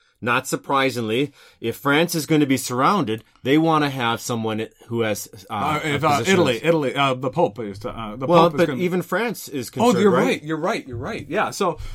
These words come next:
Speaker 2: so France is also trying to avoid being surrounded.
Speaker 1: And so he doesn't want to be surrounded by Charles the Fifth. So Francis the First,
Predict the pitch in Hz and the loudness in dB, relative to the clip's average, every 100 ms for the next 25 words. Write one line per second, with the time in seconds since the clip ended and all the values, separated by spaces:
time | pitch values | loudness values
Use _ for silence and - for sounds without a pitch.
0 | - 190 165 214 330 156 - 151 139 233 | 0 0 2 2 2 0 -4 -2 0 0
1 | 277 156 98 92 _ _ _ - 160 151 | -2 -4 -4 -10 _ _ _ -4 -2 0
2 | 139 127 127 110 113 120 110 107 95 107 | -2 -2 -4 -6 -4 -4 -2 -6 -10 -10
3 | 139 117 104 87 73 - _ _ _ 117 | -8 -4 -6 -8 -16 -20 _ _ _ -12
4 | - 151 131 127 147 190 220 175 147 135 | 0 4 4 2 -2 0 2 2 2 0
5 | 123 123 - 120 113 110 107 120 113 104 | 0 -2 0 0 0 -2 -2 0 0 -2
6 | 101 - 147 - 135 156 160 190 147 113 | -6 -2 -2 0 -2 2 0 0 -4 -6
7 | - 202 214 - | -4 2 2 0